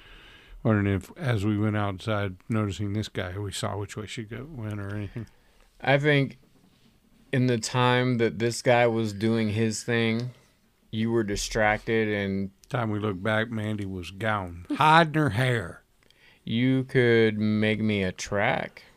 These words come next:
Speaker 2: See if you can run after her.
Speaker 1: <laughs>
Speaker 2: Maybe do a long jump.
Speaker 1: Track has a ten percent base. Zero,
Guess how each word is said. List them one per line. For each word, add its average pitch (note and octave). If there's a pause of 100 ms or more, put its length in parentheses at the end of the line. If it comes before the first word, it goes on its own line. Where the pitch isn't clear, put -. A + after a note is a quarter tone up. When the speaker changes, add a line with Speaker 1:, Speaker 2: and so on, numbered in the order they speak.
(3500)
Speaker 2:
See -
if F2+
you G2
can F#2+
run F#2+
after G2+ (1400)
her. -
Speaker 1:
<laughs> - (1120)
Speaker 2:
Maybe F#2+
do F#2
a E2+
long F2+
jump. F#2+ (1120)
Speaker 1:
Track -
has A#2
a F#2
ten F#3
percent D3 (300)
base. - (2750)
Zero, A#2+